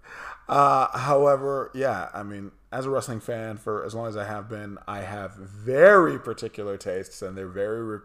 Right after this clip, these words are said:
and they're the way that I like them. And A E W has done a fantastic job of giving me exactly what I want whenever I want. This time, I'm just gonna have to say it's not for me,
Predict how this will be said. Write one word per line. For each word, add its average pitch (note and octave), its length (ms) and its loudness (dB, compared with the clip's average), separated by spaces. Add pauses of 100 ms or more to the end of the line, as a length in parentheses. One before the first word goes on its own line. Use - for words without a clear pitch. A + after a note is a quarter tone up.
(160)
and G2+ 320 -8
they're F#2+ 200 -6
the F#2+ 160 -12
way G#2 200 -6
that A2 120 -8
I G2+ 60 -6
like F#2+ 260 -8
them. F#2 180 -12 (600)
And B2+ 160 -8
A C#3 120 -4
E C#3 80 -6
W A#2 320 -4
has G#2+ 120 -10
done G#2 140 -10
a - 20 -12
fantastic G2 480 -10
job F#2 200 -8
of F#2+ 100 -16
giving F#2+ 180 -12
me F2+ 100 -14
exactly F#2 460 -14
what F#2 80 -12
I F#2 60 -10
want F2 260 -14
whenever D#2+ 340 -14
I B1+ 120 -12
want. G#1 180 -18 (1600)
This C#3+ 440 -2
time, D#3 640 0 (420)
I'm G#2+ 260 -14
just C#3 440 -2
gonna C3 180 -6
have A#2+ 200 -8
to A#2 100 -14
say A2+ 240 -8
it's G2 240 -10
not F#2 560 -12
for C3+ 140 -6
me, F#2 420 -10